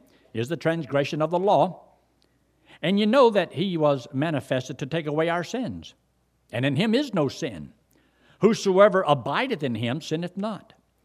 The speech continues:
Whosoever sinneth hath not seen him, neither known him. Little children, let no man deceive you. He that doeth righteousness is righteous, even as he is righteous. He that committeth sin is of the devil,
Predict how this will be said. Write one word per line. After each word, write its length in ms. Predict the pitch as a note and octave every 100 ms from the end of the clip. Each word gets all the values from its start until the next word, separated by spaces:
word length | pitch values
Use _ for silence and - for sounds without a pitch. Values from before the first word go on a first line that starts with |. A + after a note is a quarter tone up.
| _ _ _ -
Whosoever 560 | G3 - G3+ G#3 G#3+
sinneth 580 | G3 - F4 D4+ - - _ -
hath 220 | C3+ -
not 240 | C#3+ C#3+
seen 300 | - G#3 C#4+
him, 400 | A#2+ C3 F#3 G#3+ -
neither 300 | C#3 F#3 G#3+
known 300 | A3+ D4+ B3
him. 300 | A2 D#2 - _ _ _ _ _ - -
Little 300 | A2 F#3+ G#3+
children, 460 | - A3+ C4 B3
let 320 | - D#3 E3+ B2
no 260 | C#3 F#3+
man 300 | F3+ E3+ E3+
deceive 420 | D3+ - F#3 F3
you. 180 | E2+ D2 - _
He 200 | - D#3+
that 240 | E3+ C3+ G#2+
doeth 260 | E3 D#3+ -
righteousness 920 | A2+ F#3+ B3 - A#2+ - E3 - - _ -
is 300 | F3+ F3 C#3+
righteous, 500 | G3 B3 - - - _ - _ _
even 260 | - D#3 F#3
as 140 | F#3
he 160 | C#3 D4
is 140 | G#3+
righteous. 500 | C3 C3 G#2+ E2+ - - _ _ _ _ _ -
He 120 | G3+
that 180 | G#3+ -
committeth 400 | G3+ G3+ G3+ -
sin 500 | - C#4 C#4 A3+ A#3 -
is 140 | C3
of 160 | D3 F3+
the 80 | A3
devil, 400 | C4+ C4+ G#2+